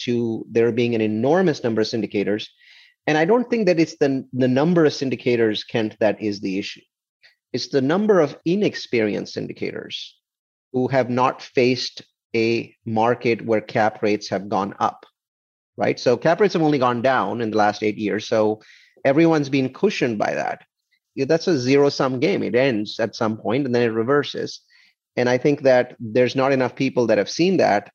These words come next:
experienced that, or understood what the kind of impact that that would hap-, have on them. If there are going to be such people in this marketplace and the Fed is going to continue to be as benevolent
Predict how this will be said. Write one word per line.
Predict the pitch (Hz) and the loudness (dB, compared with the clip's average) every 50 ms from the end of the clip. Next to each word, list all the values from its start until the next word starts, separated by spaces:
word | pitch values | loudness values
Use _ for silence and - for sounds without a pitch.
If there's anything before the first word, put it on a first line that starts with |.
| _ 107 | _ -12
experienced | 98 - - 139 139 143 147 143 131 123 - | -12 -6 0 2 2 4 4 2 2 2 2
that, | 110 104 107 - - | 2 2 2 2 0
or | 123 - - | -2 0 0
understood | 123 123 120 113 113 107 - - - 156 160 151 123 110 104 - - _ _ - 117 117 - - | -2 -2 -2 -2 -2 -2 -2 -2 0 2 4 4 4 2 0 -4 -14 _ _ -20 -20 -20 -20 -8
what | - 123 135 131 135 117 - - | -2 0 0 0 -2 -6 -12 -8
the | 120 117 110 | -4 -4 -4
kind | - 131 127 127 | -2 -2 -2 -2
of | 117 117 | 0 0
impact | 120 117 - 123 110 - - | -2 0 0 0 0 0 0
that | 117 107 | -2 0
that | 107 107 107 | 0 0 0
would | 107 107 | -2 0
hap-, | 113 113 113 - 117 - - | 0 0 0 -2 -4 -8 -4
have | 113 117 120 117 | 0 0 0 0
on | 107 98 98 | 0 -2 -4
them. | 104 107 107 113 - _ _ _ _ _ _ _ - | -6 -8 -8 -10 -16 _ _ _ _ _ _ _ 0
If | 143 143 - | 0 0 2
there | 156 147 139 | 4 4 4
are | 147 180 208 | 4 4 4
going | 175 180 165 156 147 | 2 2 4 4 2
to | 139 | 2
be | 139 131 | 0 -2
such | - - 147 127 - - | -2 -2 -4 -4 -4 -4
people | - 131 127 131 123 120 | -4 -4 -2 0 0 0
in | 117 | 0
this | 120 117 - | -2 -2 -2
marketplace | 127 107 107 104 120 107 - - 110 117 143 - | -2 -2 -2 -2 -4 -6 -4 -2 0 0 0 0
and | 160 147 | 0 2
the | 131 117 | 2 2
Fed | - - 147 143 143 139 | 2 2 2 4 4 2
is | 143 139 127 127 | 2 0 0 0
going | 131 143 135 135 | 0 -2 -2 -2
to | 127 | -2
continue | - - 127 123 120 - 151 143 139 | -4 -4 -4 -6 -4 -2 -2 -2 0
to | 131 135 131 | 0 -2 0
be | 123 127 120 | 2 2 4
as | 120 120 117 113 | 4 2 2 0
benevolent | 107 117 113 113 120 127 120 127 120 113 113 110 | 0 0 0 0 0 0 0 -2 -2 -2 -2 -4